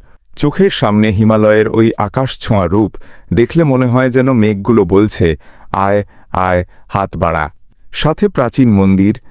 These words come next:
বুদ্ধময় সংস্কৃতি আর মনকাড়া প্রাকৃতিক দৃশ্য। সব মিলিয়ে just ওয়াও।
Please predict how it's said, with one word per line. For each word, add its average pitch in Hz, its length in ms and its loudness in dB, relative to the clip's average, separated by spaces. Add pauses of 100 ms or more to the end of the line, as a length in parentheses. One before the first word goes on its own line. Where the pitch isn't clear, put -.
(220)
বুদ্ধময় 151 520 2
সংস্কৃতি 98 760 -2 (380)
আর 98 300 0 (200)
মনকাড়া 113 580 0 (100)
প্রাকৃতিক 92 540 -2
দৃশ্য। 82 440 -4 (420)
সব 190 280 -2
মিলিয়ে 175 480 2
just 110 340 -2
ওয়াও। 104 360 0